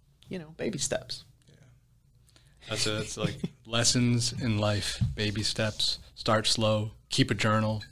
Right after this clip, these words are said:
Speaker 1: Mm-hmm.
Speaker 2: have an accountability partner.
Speaker 1: Mm-hmm.
Speaker 2: Man, we can, uh, like, go on and on with that. Now, I gotta ma-, I'm gonna quickly peek at my sheet and make sure. Aerobic glucose
Speaker 1: Speaking of
Speaker 2: utilization.
Speaker 1: accountability,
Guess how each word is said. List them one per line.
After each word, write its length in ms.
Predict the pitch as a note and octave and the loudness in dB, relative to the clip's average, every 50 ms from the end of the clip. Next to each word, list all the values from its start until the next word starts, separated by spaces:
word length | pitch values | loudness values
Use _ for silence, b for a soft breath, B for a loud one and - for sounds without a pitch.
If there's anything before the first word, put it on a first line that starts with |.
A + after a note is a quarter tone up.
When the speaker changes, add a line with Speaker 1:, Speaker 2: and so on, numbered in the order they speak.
| - - - | -18 -10 0
Speaker 1:
Mm-hmm. 160 | C#3 C3+ C3+ C#3 | 4 6 8 8
Speaker 2:
have 120 | C3+ B2+ B2 | 10 10 10
an 80 | - | 10
accountability 580 | A2 - A#2 A#2 A2+ A2 G2+ A#2+ A2+ A2 G#2+ G#2+ | 8 6 4 4 4 4 4 4 4 4 2 0
partner. 420 | G2+ - A#2+ A#2 G#2+ - A#2 A#2 | 0 2 2 2 2 2 8 8
Speaker 1:
Mm-hmm. 640 | - - - B2+ C#3 C#3 - B2 B2+ C3 B2+ D3 E3 F3 | 10 12 12 12 12 12 12 12 12 10 8 8 8 8
Speaker 2:
Man, 160 | A#2 A#2 A2+ | 8 6 6
we 100 | A2+ A2+ | 4 4
can, 140 | - A#2 A2 | 2 2 0
uh, 100 | A2 A2+ | 0 0
like, 280 | C3 B2 A2 G#2 - - | 0 0 0 -2 -2 -2
go 140 | - A2 G#2+ | 0 0 2
on 180 | A2 A#2 A2+ | 2 2 2
and 140 | G#2 G2+ A2+ | 2 2 2
on 200 | C3+ C3+ A#2 G#2+ A2 - | 2 2 2 0 -2 -6
with 120 | - - | -6 -2
that. 280 | - B2 C3+ B2 - - - - B B B B B B B B B B - | 2 2 2 2 2 -2 -8 -18 B B B B B B B B B B 0
Now, 300 | B2 B2 A#2+ A#2 A2+ A2+ - - - _ - - | 4 4 6 6 4 2 -4 -12 -20 _ -12 -6
I 140 | - B2 B2+ | -2 0 2
gotta 220 | D3+ E3+ D#3+ D3 C#3 | 2 4 4 4 4
ma-, 100 | C#3 C3+ | 4 4
I'm 160 | - A#2+ B2+ | 4 4 4
gonna 160 | C3 A#2 A2+ | 4 4 2
quickly 320 | - - F3 - - E3+ | 2 2 2 6 6 6
peek 240 | - - - E3+ E3+ | 6 6 6 6 6
at 80 | D3+ B2 | 4 2
my 140 | C3 B2+ A2+ | 2 4 4
sheet 340 | - - D3 C3 A2+ - | 4 4 4 4 2 0
and 80 | - B2 | -4 -4
make 180 | B2 B2 A#2 A#2+ | -4 -2 -2 0
sure. 280 | - B2+ G#2+ G#2 G#2 - - - - | 0 2 0 0 -2 -6 -12 -18 -14
Aerobic 220 | - B2+ C3 B2 A#2 A#2 | -8 -6 -6 -4 -4 -4
glucose 260 | A#2 - C#3 B2+ - | -4 -2 2 4 4
Speaker 1:
Speaking 360 | - - D#3 D#3+ D#3 D#3+ D3+ C3+ | 6 10 10 10 10 10 8 6
of 80 | C3 B2 | 8 8
Speaker 2:
utilization. 40 | |
Speaker 1:
accountability, 720 | B2+ B2+ C3+ C3 B2 A#2+ A#2 A#2+ A#2+ A#2+ A#2+ - - - | 8 8 8 6 6 8 8 8 8 8 8 6 2 -2